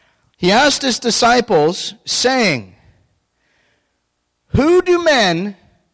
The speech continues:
say that I am?'" Can I reword it like this? "What do people sitting in the first chair over here, the world chair, think about who I am?"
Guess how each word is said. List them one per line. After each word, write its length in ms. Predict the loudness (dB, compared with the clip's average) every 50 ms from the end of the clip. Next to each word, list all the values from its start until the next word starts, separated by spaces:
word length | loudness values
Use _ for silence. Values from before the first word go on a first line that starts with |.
| _ _ _ _ _ _ _ _ _ _ _ _ _ _ _ _ _ _
say 320 | -14 -8 -4 0 2 2 2
that 140 | 2 2 2
I 160 | 2 2 2
am?'" 300 | 0 -2 -2 -6 -10 _ _ _ _ _ _ _ _ _ _ _ _ _ _ _ _ _ _ _ _ _ _ _
Can 120 | -4 -2
I 120 | 0 0 -2
reword 520 | -4 _ -8 -2 0 2 2 2 2 2
it 60 | 0
like 160 | -2 -2 -2
this? 360 | -2 -2 -2 -2 -4 -10 -16 -20 _ _ _ _ _ _ _ _ _ _ _ _ _ _ _ _ _ _ _ _ _ _ _ _ _ _ _ _ _ _ _ _ _ _
"What 160 | -2 0 2 2
do 100 | 2 2
people 360 | 2 0 0 0 2 0 0
sitting 400 | 0 0 -2 0 0 0 0 0
in 140 | -2 -2 0
the 120 | -2 -2
first 420 | -2 0 0 0 0 0 -2 -4
chair 220 | -4 -2 0 0 2
over 200 | 0 0 0 -2
here, 640 | -4 -2 -2 0 2 4 4 4 2 0 -2 -4 -10 -12 -6
the 120 | -2 -2
world 340 | 0 2 4 4 4 2 2
chair, 280 | -2 -2 0 0 0 0
think 320 | -2 -4 -6 -4 -4 -4
about 320 | -4 -2 0 0 0 2 2
who 160 | 2 2 2
I 120 | 2 2 2
am?" 300 | 0 -2 -4 -6 -10